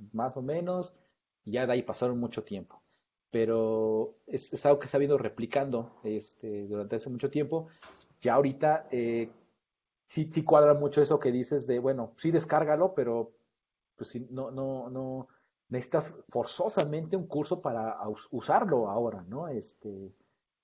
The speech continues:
una guía, un documento no te va a servir. Aun cuando eres editor, este, este, pudiera uno asumir de repente, bueno, pues, si es para gestión editorial y yo llevo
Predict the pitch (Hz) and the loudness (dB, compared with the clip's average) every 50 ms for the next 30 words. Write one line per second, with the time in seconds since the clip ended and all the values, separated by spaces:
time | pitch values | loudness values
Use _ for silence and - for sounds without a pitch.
0 | _ - 147 143 165 160 123 127 156 160 160 151 151 143 143 143 139 127 131 135 | _ -4 0 0 0 0 0 -2 -2 -2 -2 -2 2 4 4 4 4 0 -4 -4
1 | 127 - 147 131 127 135 135 131 - 131 120 117 117 - 120 110 107 110 120 113 | -2 -2 -2 -2 0 -4 -6 -4 -4 -4 -4 -4 -6 -8 -10 -10 -8 -8 -8 -10
2 | 104 - _ _ _ _ _ _ _ _ - 147 143 160 165 156 180 185 180 - | -10 -14 _ _ _ _ _ _ _ _ -4 0 0 2 4 6 6 6 6 4
3 | 170 139 123 117 - 170 156 - - - - _ 131 117 110 110 - - _ - | 2 0 0 2 2 2 2 2 0 -4 -12 _ -6 -6 -4 -6 -6 -10 _ -6
4 | 110 107 104 104 104 107 104 104 104 104 - _ _ _ _ _ _ _ _ _ | -6 -4 -4 -4 -4 -4 -4 -4 -4 -6 -10 _ _ _ _ _ _ _ _ _
5 | - 117 107 101 95 - - _ - 110 107 107 - _ _ _ _ _ _ - | -8 -6 -6 -6 -6 -10 -14 _ -8 -8 -8 -8 -12 _ _ _ _ _ _ -2
6 | 131 135 139 143 147 143 139 139 131 - 139 127 127 135 139 131 131 - - _ | 2 4 6 6 6 6 4 0 -2 -2 -4 -4 -2 -2 -4 -4 -4 -8 -14 _
7 | _ _ _ _ _ _ _ _ - 127 127 120 - 139 127 - 156 147 175 - | _ _ _ _ _ _ _ _ -6 -6 -6 -2 -2 -2 -2 0 -2 -2 0 -2
8 | - - - - 131 127 - - - - - 139 131 - - 120 - 156 147 139 | -2 -4 -8 -8 -10 -10 -10 -10 -4 0 2 2 2 0 -2 -4 -2 0 0 0
9 | 139 - 160 127 143 147 143 143 139 139 - - 127 117 135 131 131 123 143 143 | 0 0 0 2 4 4 4 4 2 0 -4 -10 -4 0 0 0 2 4 4 4
10 | 131 139 139 135 135 131 135 - | 4 4 2 2 2 0 -2 -8